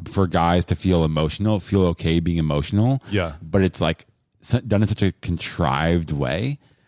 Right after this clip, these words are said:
Speaker 1: Like, you really have to get punched in the face to, to, like, express how you feel to your brother.
Speaker 2: Sometimes that's what it takes. <laughs> Sometimes the only way you can tell your brother that you love him is to separate his shoulder so that he can never use his arm again. <laughs>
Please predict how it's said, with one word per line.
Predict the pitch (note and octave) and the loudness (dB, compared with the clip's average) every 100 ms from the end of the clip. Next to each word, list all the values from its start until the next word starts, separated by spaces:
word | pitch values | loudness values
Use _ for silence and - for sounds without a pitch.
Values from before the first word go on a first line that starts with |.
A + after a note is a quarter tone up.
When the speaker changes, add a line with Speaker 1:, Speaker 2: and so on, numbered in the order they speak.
| - - | -20 -4
Speaker 1:
Like, | G2 F2+ | -2 2
you | A2+ | 2
really | B2 | 4
have | B2+ | 2
to | - | 0
get | A#2 - | -4 -4
punched | - F#2+ - | -2 -2 0
in | F#2+ | -2
the | D#2 | 0
face | D#2 D#2+ G2+ - | 0 0 0 -2
to, | - C#2 - - | -6 -8 -10 -6
to, | E2 | -2
like, | D#2 | -2
express | D2+ - E2+ D#2+ | -6 -4 -2 0
how | E2 | 0
you | E2 | -2
feel | - E2 E2 | 0 -2 0
to | E2+ | 0
your | C#2+ | 2
brother. | C#2+ D#2 A2 D3 | 2 2 0 -2
Speaker 2:
Sometimes | - G2 G2 G#2 | 0 0 2 2
that's | G#2+ G#2 | 2 2
what | G#2+ | 0
it | G#2+ | 0
takes. | B2 G#2+ - | -2 -2 -4
<laughs> | F#2+ C3+ - G3 - F#3+ B2+ | -4 -2 0 -2 0 -2 0
Sometimes | - B2 C#3+ D3 D3+ C#3+ A#2+ | 0 2 2 2 2 0 -2
the | A#2 | 0
only | A#2 B2 | 2 2
way | C3 | 2
you | B2 | 2
can | B2 | 0
tell | A#2 B2 A#2 | -2 0 2
your | A#2 | 2
brother | A2 A#2 A#2 | 2 2 2
that | A2+ | 0
you | A2+ G#2+ | -2 -2
love | A2 | 0
him | A#2+ B2 | 0 0
is | A#2 G2+ | -2 -4
to | - A2+ G#2+ - - - - - _ | 0 2 0 -2 -20 -18 -18 -18 _
separate | - - A#2+ A#2 G#2 | -8 -2 0 2 0
his | G#2+ | 0
shoulder | A#2+ G2+ F#2+ G2 F#2 - A#3 | 0 0 0 0 -2 -6 -8
so | - B2 | -2 0
that | B2 - | 2 0
he | C#3+ | -2
can | C3+ B2 | 0 0
never | A#2+ A2+ | 2 2
use | G#2+ G#2 | 0 0
his | G2+ | -2
arm | G2+ F#2+ | -2 -2
again. | E2 F2+ | -4 -6
<laughs> | - | -8